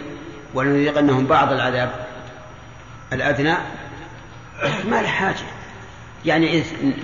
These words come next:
إثبات عذاب القبر والحمد لله جاء في آيات صريحة، ما يحتاج أن نأتي عليه بآية تحتمل هذا وهذا، وهي في غيره أرجح. ثمرة.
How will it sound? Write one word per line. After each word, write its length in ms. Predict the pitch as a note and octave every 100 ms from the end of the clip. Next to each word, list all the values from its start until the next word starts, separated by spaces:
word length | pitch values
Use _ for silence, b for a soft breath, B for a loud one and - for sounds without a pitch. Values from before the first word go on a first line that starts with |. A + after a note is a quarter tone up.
| - - - -
إثبات 400 | B2+ - E3 G3
عذاب 260 | - D#3+ D#3
القبر 300 | D#3 D3+ B2+
والحمد 280 | B2 C3+ C3
لله 300 | B2 B2+ A#2
جاء 260 | F#3+ F#3
في 160 | C#3 C#3
آيات 220 | D#3+ C#3
صريحة، 420 | A#2+ C#3 D3+ G2+ G#2
ما 80 | B2+
يحتاج 340 | E3 - C#3 B2+
أن 280 | B2 - B2+
نأتي 240 | B2 B2
عليه 240 | B2+ D3+ - B B - -
بآية 560 | C3+ C#3+ D3+ - C#3 B2+
تحتمل 400 | A#2 - D3 C3
هذا 220 | C#3 C3+
وهذا، 300 | A#2+ G2+ - - - - - -
وهي 220 | D3+ D3 C#3
في 120 | D3
غيره 380 | E3 E3+ C#3+ -
أرجح. 340 | A2+ G#2 D#2 - - - - - - - - - -
ثمرة. 380 | A#2 G2 F#2+ F2+